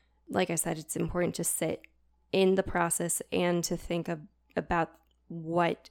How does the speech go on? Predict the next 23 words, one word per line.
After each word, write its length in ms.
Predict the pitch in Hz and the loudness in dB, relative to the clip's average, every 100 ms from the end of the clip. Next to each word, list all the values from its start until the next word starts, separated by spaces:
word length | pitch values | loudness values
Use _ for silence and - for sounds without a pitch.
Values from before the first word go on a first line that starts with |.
| _ | _
they 260 | 170 180 170 | 0 2 4
are 240 | 165 165 | 4 2
feeling 540 | - 185 185 190 190 | 0 0 2 4 4
and, 240 | 185 175 160 - | 2 0 -2 -2
and, 400 | 175 175 165 - _ _ _ _ _ | 0 0 -2 -8 _ _ _ _ _
you 100 | 180 | 0
know, 240 | 170 165 - - | 2 0 -2 -8
to 100 | - | -4
s-, 160 | - - - | -4 -6 -6
sit 340 | - - 202 | 0 2 2
with 120 | 175 - | 0 -2
the 100 | - | -4
failure 420 | 170 175 175 175 | -4 -2 0 0
and 240 | 165 165 | 0 0
why 200 | 165 165 | 0 0
it's 200 | 165 165 | 0 -2
uncomfortable 640 | 165 160 160 156 160 165 165 | -6 -4 -6 -6 -4 -2 0
and, 280 | 160 160 - | -2 -6 -6
and 260 | - 165 156 | -4 -4 -4
what 260 | 160 165 - | -2 -2 -4
can 280 | - 165 | -6 -4
be 100 | 160 | -4
done. 460 | 160 160 156 147 | -4 -4 -4 -4